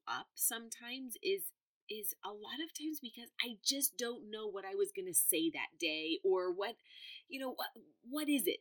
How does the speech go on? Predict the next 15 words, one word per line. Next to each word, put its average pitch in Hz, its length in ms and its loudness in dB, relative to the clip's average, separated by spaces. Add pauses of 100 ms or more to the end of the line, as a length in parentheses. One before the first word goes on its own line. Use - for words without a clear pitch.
(120)
There's 226 180 4
some 285 160 4
sort 294 140 4
of 226 160 -4
block. 170 560 -2 (480)
And 240 120 2
if 262 120 -4
I 302 220 2
can 466 160 -4 (100)
avoid 202 300 0 (160)
as 175 120 -4
many 170 260 -4
of 196 80 -2
those 180 220 -4
blocks, 175 400 -6